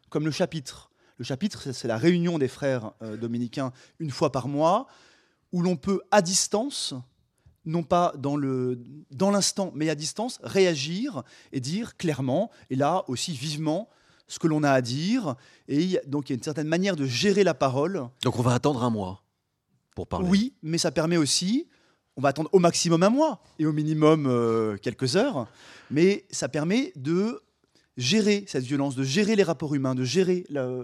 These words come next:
Speaker 1: le, la parole.
Speaker 2: Hmm.
Speaker 1: Je crois que ça, c'est quelque chose que l'entreprise peut, euh, euh,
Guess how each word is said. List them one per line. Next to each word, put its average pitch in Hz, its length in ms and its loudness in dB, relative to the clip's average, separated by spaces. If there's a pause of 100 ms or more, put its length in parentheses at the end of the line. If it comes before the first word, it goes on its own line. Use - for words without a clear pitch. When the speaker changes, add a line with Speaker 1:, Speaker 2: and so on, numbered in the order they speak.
Speaker 1:
le, 107 720 -10 (440)
la 131 100 -4
parole. 104 400 -4 (100)
Speaker 2:
Hmm. 85 60 -16 (240)
Speaker 1:
Je - 60 -20
crois 240 120 -2
que - 60 -8
ça, 214 80 2
c'est 202 120 -4
quelque 170 120 0
chose 202 180 -4
que - 100 -8
l'entreprise 147 440 -6
peut, - 180 -10
euh, 139 380 -4 (480)
euh, 123 460 -12